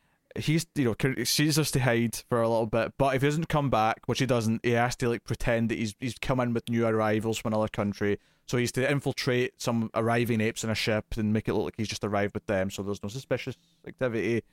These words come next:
yada, yada, yada. Which is what happens, ultimately. He has to sneak into a cage and, uh, goes into the training program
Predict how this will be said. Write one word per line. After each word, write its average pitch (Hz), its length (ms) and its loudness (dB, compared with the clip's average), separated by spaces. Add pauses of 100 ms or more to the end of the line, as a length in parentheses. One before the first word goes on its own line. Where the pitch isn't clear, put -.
(380)
yada, 113 200 2
yada, 107 160 2
yada. 95 280 0 (180)
Which 185 140 2
is 202 80 2
what 208 160 4
happens, 110 380 2
ultimately. 101 460 0
He 117 120 0
has 113 140 0
to 107 60 -4
sneak - 180 -2
into 107 220 -2
a 98 40 0
cage 95 440 -2 (100)
and, 95 400 -2 (460)
uh, 92 180 2 (120)
goes 123 160 0
into 127 220 0
the 117 60 0
training 113 480 0
program 95 640 0